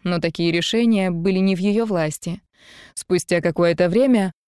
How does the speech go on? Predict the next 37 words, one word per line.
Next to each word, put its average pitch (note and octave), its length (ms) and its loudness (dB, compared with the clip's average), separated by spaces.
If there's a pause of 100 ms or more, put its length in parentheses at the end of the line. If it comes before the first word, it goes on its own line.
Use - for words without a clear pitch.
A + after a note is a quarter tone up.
(140)
в - 140 -20
профиле G3+ 420 4
Энтони B3 340 2
появилась F#3 540 2
первая F#3 320 2
фотография G#3 640 0
перед G#3+ 300 -2
матчем. E3+ 540 -4 (380)
Он G3+ 140 2
писал, D#4 320 0
что A3+ 220 0
ему G#3 220 4
выпала G3+ 320 2
уникальная G3+ 580 2
возможность A3 640 0
представлять G3 600 0
не G3+ 140 2
только C#4 320 -2
свой F3 240 -2
факультет, F3+ 680 -2 (100)
но G3+ 180 2
и G#3 80 2
весь G#3 220 0
университет. G#3+ 720 -2 (480)
Следом B3 400 0
с D#3+ 80 -4
разницей E3 540 -2
в - 120 -8
три-пять E3+ 400 -2
минут G3 360 0 (400)
стали F3 300 0
появляться E3+ 520 2
фото E3+ 300 -2
из E3 160 0
раздевалки F3+ 640 -2
перед G3 220 0
матчем, F#3+ 520 -2